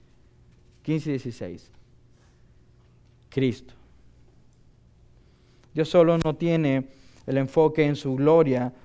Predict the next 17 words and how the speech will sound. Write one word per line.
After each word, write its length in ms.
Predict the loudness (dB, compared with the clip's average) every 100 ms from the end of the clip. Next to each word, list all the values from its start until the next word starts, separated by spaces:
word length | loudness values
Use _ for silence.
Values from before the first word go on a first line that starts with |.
| -4
Dios 140 | 0
solo 180 | 2 2
no 140 | 2
tiene 240 | 0 0 0
el 80 | 0
enfoque 400 | 2 2 2 -2
en 80 |
su 200 | -2 -4
propio 380 | 0 2 2 0
nombre. 720 | 0 2 2 2 0 -2 -6 -18 _ -20 _ _ _ _ _ -20 _ _ _ _ _ _ _ _ _ -20 _ _ _ _ _ _ -8
Dios 200 | -6 -4
tiene 240 | -2 -2 -2
también 600 | -2 -2 0 0 -2 -6 -18 -20 -20 _ _ _ _
en 160 | -10 -8
su 180 | -8 -6
plan 440 | 0 2 0 -2
perfecto 760 | -4 -8 -4 -4 -6 -12 -14